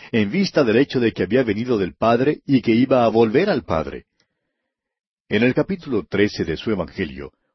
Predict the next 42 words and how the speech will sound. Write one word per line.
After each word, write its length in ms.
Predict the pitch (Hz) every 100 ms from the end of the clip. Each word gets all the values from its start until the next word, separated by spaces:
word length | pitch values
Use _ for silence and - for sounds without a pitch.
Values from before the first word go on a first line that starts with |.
| _
Juan 200 | - 135
dice 300 | 123 147 -
en 60 | 117
los 140 | 95
versículos 580 | 85 87 - 127 107 85
tres 320 | - 107 113
y 120 | 104 82
cuatro, 460 | 113 107 98 95 _ _ _ _ _
"Sabiendo 440 | - 104 131 196 175
Jesús 360 | 127 - 151
que 100 | -
el 120 | 104 87
Padre 340 | 113 113 117
le 100 | 95
había 200 | 85 95
dado 300 | 95 101 90
todas 480 | - 117 117 113 -
las 180 | 80 -
cosas 320 | 107 - -
en 100 | 82
las 160 | 73 85
manos, 400 | 95 92 85 - - - _ -
y 180 | 101
que 100 | -
había 280 | 95 107 147
salido 380 | - 104 139 139
de 140 | 104
Dios 460 | 85 98 117 127 - -
y 180 | 127
a 100 | 95
Dios 340 | 85 101 180 135
iba, 300 | 104 90 87 _ _ _ _
se 160 | - 104
levantó 460 | 101 117 113 160
de 100 | 175
la 120 | 147 104
cena 440 | 127 135 135 123 _
y 160 | 139 117
se 160 | 120
quitó 300 | 101 101 185
su 160 | - 123
manto, 480 | 104 120 113 123